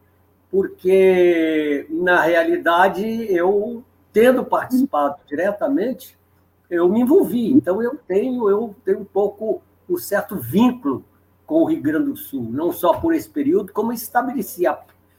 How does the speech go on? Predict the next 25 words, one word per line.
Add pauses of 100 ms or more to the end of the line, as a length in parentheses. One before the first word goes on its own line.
(180)
a
partir
da
legalidade
uma
relação
muito
profunda (400)
com
o
governador
Leonel
Brizola.
Então,
além
da
dimensão
política, (340)
no
meu
caso,
tem
a
dimensão
pessoal.